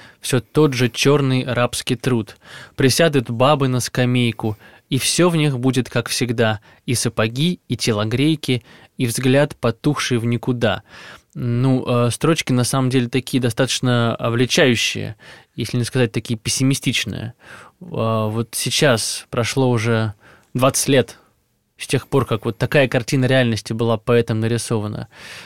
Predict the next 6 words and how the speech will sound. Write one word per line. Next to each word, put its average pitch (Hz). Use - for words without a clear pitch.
А, 117
как 143
вы 120
оцениваете, 107
он 123
услышан? 123